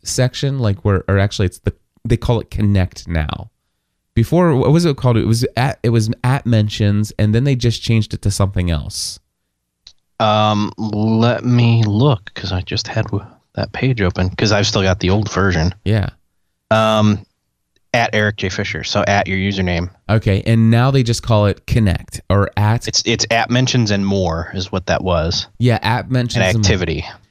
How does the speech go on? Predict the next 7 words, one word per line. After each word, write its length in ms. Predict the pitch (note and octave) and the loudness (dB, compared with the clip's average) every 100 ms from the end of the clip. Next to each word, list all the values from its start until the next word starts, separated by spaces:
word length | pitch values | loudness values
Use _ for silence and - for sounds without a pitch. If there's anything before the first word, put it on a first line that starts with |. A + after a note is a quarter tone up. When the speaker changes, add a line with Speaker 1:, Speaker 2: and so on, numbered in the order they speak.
| _ | _
Speaker 1:
And 100 | A2 | 0
it's 160 | C3 - | 0 0
still 380 | - F#3 G#3 A3 | -4 0 0 0
at 180 | D3+ D3+ | 0 0
Mentions 420 | C#3 C3+ - A#2 | 0 0 0 0
and 100 | A2 | 2
More, 600 | G#2+ C3 C3 E2+ D#2+ G2+ | 4 4 4 4 2 -2